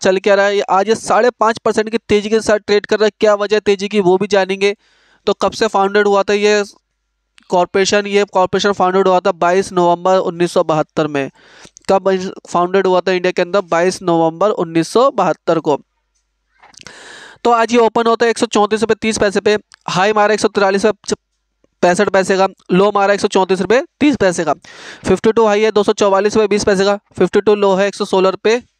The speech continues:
साठ पैसे का। आज ये साढ़े पाँच परसेंट की तेज़ी के साथ ट्रेड कर रहा है इस टाइम पे।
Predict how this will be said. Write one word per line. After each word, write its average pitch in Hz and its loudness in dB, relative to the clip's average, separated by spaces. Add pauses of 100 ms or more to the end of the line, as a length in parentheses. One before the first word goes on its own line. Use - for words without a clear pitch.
साठ 175 -2
पैसे 160 -4
का। 143 -4 (720)
आज 180 2
ये 208 0
साढ़े 202 0
पाँच 208 -2
परसेंट 208 -2
की 208 -2
तेज़ी 202 0
के 208 2
साथ 208 2
ट्रेड 196 -4
कर 202 0
रहा 202 2
है 202 2
इस 196 -6
टाइम 196 -2
पे। 208 0